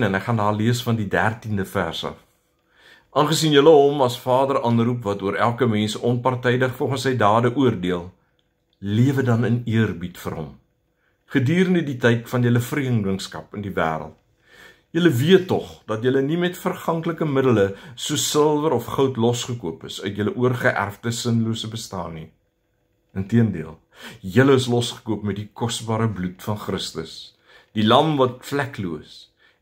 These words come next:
en sonder liggaamsgebrek is. Reeds voor die skepping van die wêreld is hy hiervoor bestem, maar ter wille van julle het hy eers in hierdie eindtyd gekom. Deur hom glo julle in God,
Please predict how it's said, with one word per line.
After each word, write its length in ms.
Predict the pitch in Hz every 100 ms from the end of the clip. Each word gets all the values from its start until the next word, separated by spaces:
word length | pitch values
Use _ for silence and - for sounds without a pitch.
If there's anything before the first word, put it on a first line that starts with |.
| -
en 100 | 123
sonder 380 | 120 135 131 123
liggaamsgebrek 880 | 113 113 104 95 - 92 - - -
is. 240 | - - _ _ _ _ _ _ _ _ _
Reeds 300 | 107 139 147 -
voor 220 | 170 170
die 80 | 160
skepping 460 | - 175 180 180
van 160 | 180 170
die 80 | 143
wêreld 460 | 113 101 92 92 - - - 131
is 80 | 127
hy 80 | 127
hiervoor 400 | 127 123 160 147
bestem, 400 | 147 - 151 101 82 76 - _ _ _ _ _ _ _ _ _ _ -
maar 160 | 90
ter 140 | - 90
wille 160 | 104 120
van 160 | 135
julle 280 | 95 90 80 73 _ _ _
het 160 | - 95
hy 60 | 98 113
eers 160 | 107 -
in 80 | 101
hierdie 220 | 101 110
eindtyd 460 | 117 123 120 90 -
gekom. 380 | 87 - 78 76 - _ _ _ _ _ _ -
Deur 160 | 98 95
hom 240 | 120 131
glo 300 | 117 143 143
julle 280 | 143 127 127
in 80 | 117
God, 380 | 117 135 123 -